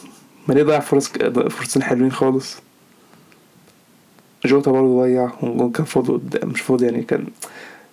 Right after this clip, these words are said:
شبه انفراد يعني، كان ممكن يح-، يعمل أحسن من كده. يعني الماتش ده كان ممكن يخلص سكور ليفربول، ما اعرفش يعني.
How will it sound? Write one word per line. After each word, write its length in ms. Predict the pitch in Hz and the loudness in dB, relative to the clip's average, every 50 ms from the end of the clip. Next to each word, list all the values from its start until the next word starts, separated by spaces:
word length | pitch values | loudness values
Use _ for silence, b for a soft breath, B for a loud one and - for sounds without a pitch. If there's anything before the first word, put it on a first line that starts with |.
| _ _ - - - | _ _ -18 -8 -6
شبه 260 | 180 - 190 180 190 | 0 0 2 2 2
انفراد 300 | 175 - - 170 175 175 | 0 0 2 0 2 2
يعني، 120 | 180 180 175 | 2 0 0
كان 140 | - 160 151 | 0 0 -2
ممكن 280 | 156 156 - 156 143 | -2 0 0 0 0
يح-، 120 | 143 143 - | 0 -2 -2
يعمل 260 | - 139 139 151 156 | -2 0 2 0 0
أحسن 240 | 151 - - 151 135 | 0 0 0 0 0
من 100 | 127 131 | 0 0
كده. 280 | - 143 139 147 147 - _ _ _ _ _ _ _ _ _ _ _ _ _ _ _ _ _ _ _ _ _ _ _ _ _ _ _ _ _ _ _ _ _ - | 0 0 0 0 -2 -4 _ _ _ _ _ _ _ _ _ _ _ _ _ _ _ _ _ _ _ _ _ _ _ _ _ _ _ _ _ _ _ _ _ -2
يعني 40 | 139 135 160 | 0 2 2
الماتش 140 | 175 - 190 | 2 2 0
ده 60 | 185 | 2
كان 120 | - 165 | 2 0
ممكن 340 | 170 170 180 170 165 - - | 0 2 0 0 2 2 0
يخلص 260 | 160 160 170 151 143 | 0 2 0 0 0
سكور 220 | - - 156 147 135 | 2 2 2 4 4
ليفربول، 380 | 131 123 120 113 - 131 117 | 4 2 2 2 2 0 2
ما 60 | 117 | 2
اعرفش 240 | 120 127 - - - | 0 -2 -2 0 0
يعني. 440 | 131 127 123 123 - - - - | 0 0 0 -2 -2 -2 -4 -4